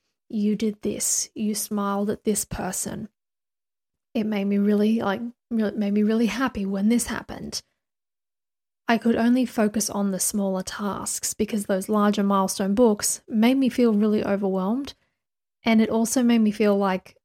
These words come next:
a lot of stuff was missed out on because there were gaps in that, like, yeah, he smi-, he social smiled at this point, but it missed all of these other interactions that were so beautiful and so fleeting.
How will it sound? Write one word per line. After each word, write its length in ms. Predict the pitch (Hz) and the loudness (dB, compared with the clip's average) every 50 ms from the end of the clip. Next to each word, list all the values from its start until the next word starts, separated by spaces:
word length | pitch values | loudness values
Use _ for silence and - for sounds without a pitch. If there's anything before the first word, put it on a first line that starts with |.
| _ _ _ _ _ | _ _ _ _ _
a 60 | 220 220 | 2 4
lot 200 | 214 214 214 208 | 4 4 4 2
of 120 | 208 202 | 0 -2
stuff 280 | - - - 196 - - | -2 -2 -4 -4 -4 -4
was 160 | - 202 202 | -6 -4 -2
missed 320 | 202 190 185 185 - - | -2 -2 -2 -2 -2 -4
out 320 | - 202 202 190 - - - - | -2 -2 -2 -2 -4 -4 -4 -2
on 420 | 220 208 196 190 180 175 190 214 - _ _ _ _ _ _ _ _ | 0 0 0 0 -2 -6 -8 -10 -10 _ _ _ _ _ _ _ _
because 280 | 240 214 - 247 202 - | -4 -2 0 -2 -2 0
there 140 | 220 202 | 0 0
were 380 | 202 196 220 226 226 214 202 202 | 2 4 6 6 6 6 4 2
gaps 520 | 196 - 202 180 180 185 - - - - | 0 0 -2 0 -2 -4 -6 -6 -8 -6
in 140 | - 214 202 196 | -4 -2 -2 -2
that, 140 | 190 - | -4 -4
like, 160 | 196 196 190 - | -6 -6 -6 -2
yeah, 160 | 233 240 233 | 0 0 0
he 160 | 220 226 214 | 0 -2 -2
smi-, 400 | 196 - - 220 214 220 226 220 | -2 -2 -2 -2 -2 -2 -2 0
he 100 | 220 226 | 0 0
social 360 | 208 - - 247 247 240 240 226 | 0 0 0 0 -2 -2 -2 -6
smiled 400 | - - 226 208 202 202 196 196 | -4 -4 -2 -2 0 0 -2 -4
at 100 | - - | -4 -4
this 160 | 262 254 - | -4 -4 -4
point, 500 | - - 208 190 180 185 202 - - - _ _ _ _ _ _ _ _ _ _ _ _ _ _ _ _ _ _ _ _ | -8 -8 -8 -8 -6 -8 -8 -10 -12 -16 _ _ _ _ _ _ _ _ _ _ _ _ _ _ _ _ _ _ _ _
but 140 | 233 208 208 | 0 0 0
it 100 | - - | 0 0
missed 320 | 220 220 214 - - - | 0 0 0 0 -2 -2
all 220 | 220 208 208 202 | 0 0 2 2
of 100 | 208 196 | 2 0
these 240 | 185 185 185 190 - - | 0 0 -2 -2 -2 0
other 260 | - 240 220 233 208 | 0 2 2 2 2
interactions 840 | 196 196 190 - 214 196 185 175 180 - - - 196 190 185 185 | 2 0 -2 -2 -4 -4 -4 -4 -6 -6 -6 -6 -6 -6 -6 -6
that 100 | - 190 | -6 -8
were 140 | 208 202 196 | -8 -8 -6
so 280 | - - - 226 208 202 | -6 -4 -2 0 -2 -2
beautiful 640 | 190 - 202 214 226 226 226 220 - - - - - - | 0 2 2 4 4 4 2 2 0 -4 -6 -6 -6 -6
and 200 | 180 175 190 - | -6 -6 -4 -4
so 260 | - - 226 208 208 | -4 -2 -2 -2 -2
fleeting. 760 | 208 - - 233 240 214 214 208 208 - - - 226 113 - | -4 -6 -10 -8 -4 -4 -4 -4 -4 -6 -10 -10 -12 -14 -16